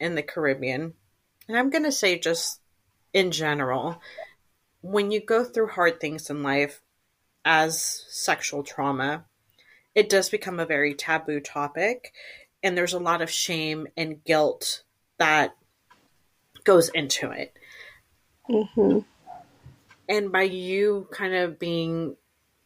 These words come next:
Speaker 1: not kind of, but you being an advocate and sharing your story in another language, I think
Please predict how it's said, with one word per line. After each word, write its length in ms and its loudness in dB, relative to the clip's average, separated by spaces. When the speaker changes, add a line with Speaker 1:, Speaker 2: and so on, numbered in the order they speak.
Speaker 1:
not 240 -2
kind 240 0
of, 260 -4
but 120 0
you 260 -2
being 460 -2
an 240 -6
advocate 720 -2
and 460 0
sharing 680 0
your 140 -4
story 800 -4
in 260 -2
another 400 0
language, 760 0
I 80 4
think 640 -4